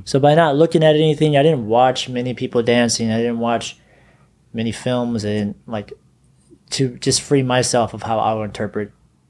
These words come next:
doing it, and everything just felt, you know, it evolved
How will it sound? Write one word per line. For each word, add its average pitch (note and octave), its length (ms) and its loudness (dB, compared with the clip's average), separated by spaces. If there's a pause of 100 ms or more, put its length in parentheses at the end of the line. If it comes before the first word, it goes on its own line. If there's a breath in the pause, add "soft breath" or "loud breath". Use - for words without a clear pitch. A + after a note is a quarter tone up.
doing G#2+ 260 -6
it, - 120 -18 (420)
and D#3+ 320 0
everything G3+ 340 0
just D3 180 -2
felt, C#3 340 2 (280)
you D3 120 -6
know, G#2+ 260 -8 (280)
it C#3 140 -8
evolved C3 920 4